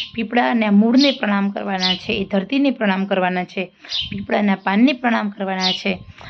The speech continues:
અને એ પછી તમારે "ઓમ નમઃ શિવાય, ઓમ નમઃ શિવાય" બોલતા સાત પીપળાના પાન તોડવાના, ઘરે લાવો, ધોઈ નાખો, લૂછો અને એ પીપળાના પાન કે ખંડિત ન હોવા જોઈએ.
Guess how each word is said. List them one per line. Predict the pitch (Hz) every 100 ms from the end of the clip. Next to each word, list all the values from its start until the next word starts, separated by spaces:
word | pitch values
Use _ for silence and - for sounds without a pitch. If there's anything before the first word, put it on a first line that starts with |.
| -
અને | 208 208
એ | 247
પછી | 208 226 233
તમારે | 202 208 202 202 320
"ઓમ | - 262 277
નમઃ | 254 247
શિવાય, | 247 - 220 220
ઓમ | - 254
નમઃ | 262 226
શિવાય" | 214 - 208 196
બોલતા | 196 196 202 190
સાત | - 240 -
પીપળાના | - 208 190 185 185
પાન | 202 190
તોડવાના, | 196 240 254 208 190 185 - - - -
ઘરે | - 208 247
લાવો, | 202 175 180 196 - _
ધોઈ | 202 190 233
નાખો, | 226 190 -
લૂછો | 196 214 202 247 214 - _ _ _ -
અને | 208
એ | 254
પીપળાના | 254 247 208 220 208
પાન | 208 208 208
કે | 220
ખંડિત | - - 247 285 254
ન | 220
હોવા | 208 196 190 190
જોઈએ. | 185 196 185 233